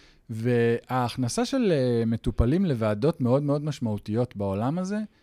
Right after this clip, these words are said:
קיימת כבר. אה, יש, אה, ועדות מטופלים ב-F D A,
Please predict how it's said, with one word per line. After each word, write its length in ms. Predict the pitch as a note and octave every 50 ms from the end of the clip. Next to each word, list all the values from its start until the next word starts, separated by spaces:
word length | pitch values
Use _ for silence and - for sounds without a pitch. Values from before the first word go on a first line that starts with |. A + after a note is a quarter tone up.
| _ _ _ _
קיימת 460 | - A#2 A2 A#2 D#3 F3+ F#3 - -
כבר. 180 | - G2 F2+ F2 F2 - _ _ _ _ _ _ _ _ _
אה, 60 | A2 A2 A2 G#2+ G#2+ G#2 G#2 G#2 G2+ - -
יש, 360 | B2 C#3 D3+ C#3+ - - -
אה, 60 | C#3+ C3 B2 A#2+ A#2 A2+ A2 G#2+ G#2 G2+ G2 - - - - - _ _ _ _ _ _ _ _ _ _ _ _
ועדות 380 | B2 A#2+ B2 B2 A2 C3 B2+ C3+
מטופלים 440 | B2+ - B2+ - A2+ G#2+ A2 A2
ב-F 200 | G2+ G#2 F#2+ -
D 20 |
A, 40 | F#2+